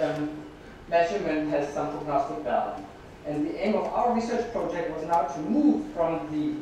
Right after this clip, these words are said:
date of the transplant of these leukemia patients to the date where these leukemia patients have a different condition called chronic graft versus host disease. That's when the body does not accept the, the transplant, then you can,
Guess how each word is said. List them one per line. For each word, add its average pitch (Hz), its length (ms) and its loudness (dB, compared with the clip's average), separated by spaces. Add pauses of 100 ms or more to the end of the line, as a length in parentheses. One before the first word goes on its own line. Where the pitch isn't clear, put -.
(280)
date 196 340 0
of 196 180 0
the - 140 -4
transplant 151 720 2
of 147 100 -4
these 151 140 -2
leukemia 170 580 -2
patients 151 380 -6 (140)
to - 60 -14 (180)
the 151 140 -4
date 139 420 0
where 151 180 2
these - 260 -4 (260)
leukemia 165 480 0
patients 165 380 -2 (420)
have 165 220 6
a - 200 4
different - 380 2
condition - 480 -6
called 151 340 0 (120)
chronic 180 320 4 (100)
graft - 400 6
versus 143 300 -2
host 220 300 0
disease. 147 440 -6 (320)
That's 165 300 0
when 151 180 2
the 151 80 0
body 214 380 4
does 143 180 0
not - 260 0
accept - 460 -2
the, - 420 -10
the 156 60 -4
transplant, 185 640 -2
then 180 180 -6
you 185 180 -6
can, 151 520 2